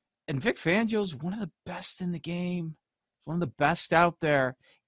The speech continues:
I-, if you give me a, if I'm in a draft and I'm a head coach, I get to pick my defensive coordinator.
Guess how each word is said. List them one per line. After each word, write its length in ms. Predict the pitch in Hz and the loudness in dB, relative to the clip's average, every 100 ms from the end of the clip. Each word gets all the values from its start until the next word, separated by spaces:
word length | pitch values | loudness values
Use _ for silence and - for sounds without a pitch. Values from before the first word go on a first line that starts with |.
| 180 | 6
I-, 140 | 180 | 6
if 180 | 170 - | 6 0
you 220 | 165 247 | 2 2
give 280 | 214 226 196 | 2 0 0
me 500 | 180 190 190 196 175 - | 2 2 2 2 0 -2
a, 120 | 127 - - | -4 -4 -8
if 120 | 160 226 | 4 8
I'm 160 | 302 | 8
in 60 | 240 | 6
a 120 | 143 _ | 2 _
draft 640 | - 127 156 226 - - - _ _ _ _ _ | -4 6 8 8 4 -14 -20 _ _ _ _ _
and 60 | - | -2
I'm 80 | 180 | 4
a 80 | 233 | 6
head 180 | 190 | 6
coach, 280 | - 214 240 | 4 0 2
I 40 | 196 | -4
get 140 | 185 | -4
to 80 | 131 | -6
pick 240 | - 190 | -6 -4
my 120 | 196 | -2
defensive 440 | 160 - 185 - 156 | -2 -2 -4 -4 -8
coordinator. 600 | 175 185 190 226 233 | -2 -2 0 -2 -2